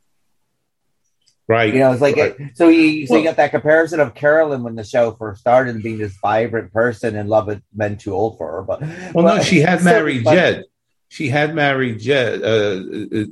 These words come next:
Speaker 1: Jed back in nineteen seventy. So she was just a widow that had never
Speaker 2: Yeah.
Speaker 1: married since.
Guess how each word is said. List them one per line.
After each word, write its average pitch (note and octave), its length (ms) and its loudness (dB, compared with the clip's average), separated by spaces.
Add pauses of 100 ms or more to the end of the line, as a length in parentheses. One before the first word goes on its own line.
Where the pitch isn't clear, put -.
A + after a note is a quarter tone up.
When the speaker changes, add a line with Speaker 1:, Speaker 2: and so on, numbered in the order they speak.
Speaker 1:
Jed B2+ 320 0
back A2 240 2
in G#2+ 100 -2
nineteen G#2 400 -2
seventy. A#2+ 460 -2
So - 180 -8
she - 160 -8
was G#2 100 -8
just G#2 220 -6
a G#2 60 -4
widow A2+ 400 2 (300)
that G#2 100 -2
had G2 100 0
never G#2 240 0
Speaker 2:
Yeah. G2+ 80 2
Speaker 1:
married F#2+ 400 0
since. - 580 -4